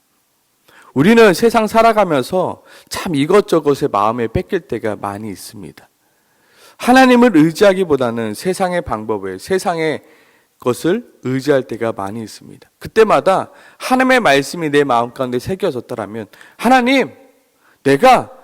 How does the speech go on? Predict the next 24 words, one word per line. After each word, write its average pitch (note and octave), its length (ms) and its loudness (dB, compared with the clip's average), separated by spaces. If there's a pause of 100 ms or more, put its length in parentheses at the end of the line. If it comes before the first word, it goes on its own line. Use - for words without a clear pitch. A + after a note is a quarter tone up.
(140)
하나님이 C4+ 520 2
아닌 F3 400 0 (100)
하나님의 B3 460 2
말씀에 E3+ 760 0 (360)
예수 C4 340 4
그리스도의 A#3 320 -2
십자가를 G3+ 600 0
내가 C#3 360 0
의지할 F3 400 -4
수 D#3 140 -10
있게 D3+ 200 -10
도와주시옵소서." - 880 -18 (320)
세상은 G#3+ 500 4
우리에게 D3 500 4
말합니다. A2+ 520 -6
"너는 A#2+ 320 -4
안 C#3 120 -2
돼, D#3 120 0
너는 D3 320 0
못할 F3 280 -2
거야, G#3 420 -2 (380)
너는 C4 280 6
실패할 C#4 560 0
거야." E3 340 -2